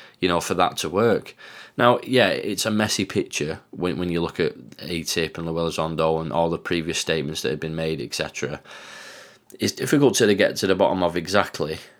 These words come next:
and to find out exactly what went on and things like that. And yes, there are a number of extremely confusing aspects to it. And I'm not saying that I know any of this for an absolute fact, because I wasn't there working on those programs, working alongside those people. So we're never gonna know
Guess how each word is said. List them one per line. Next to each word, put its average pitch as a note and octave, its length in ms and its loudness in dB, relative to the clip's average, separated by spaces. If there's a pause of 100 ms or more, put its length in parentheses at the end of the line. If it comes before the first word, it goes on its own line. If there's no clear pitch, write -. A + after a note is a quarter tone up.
(380)
and E2+ 120 -4
to F2+ 100 -4
find F2+ 320 4
out F2 260 4
exactly F#2 360 0
what E2+ 220 6
went F2 200 -2
on F2 300 2
and E2+ 120 -4
things F2 200 -2
like D#2 140 2
that. D#2+ 280 0 (180)
And G2 180 -2
yes, G#2+ 280 2
there F2+ 160 2
are F2+ 360 4 (160)
a F2+ 60 2
number F2+ 420 0
of F2 240 0
extremely F2+ 540 -4
confusing G2 580 0
aspects - 540 0
to D#2+ 160 -8
it. F#2+ 260 0 (440)
And F#2+ 140 0
I'm B2 140 6
not A#2+ 180 4
saying G2 300 2
that F#2 100 -2
I F#2 140 0
know F2+ 160 0
any F2+ 220 0
of E2+ 100 -2
this F2 160 -4
for - 180 -4
an E2+ 120 -4
absolute F2 500 0
fact, - 340 2
because F2 240 -4
I G2 120 4
wasn't E2+ 340 0
there D#2 400 -4
working E2 320 0
on D#2 160 -4
those D2+ 180 -4
programs, E2 640 2 (140)
working D#2+ 420 -4
alongside E2 540 -2
those E2 180 -4
people. - 380 0
So - 180 -6
we're C#2+ 160 -6
never B2 220 2
gonna F2+ 240 0
know D#2 400 -2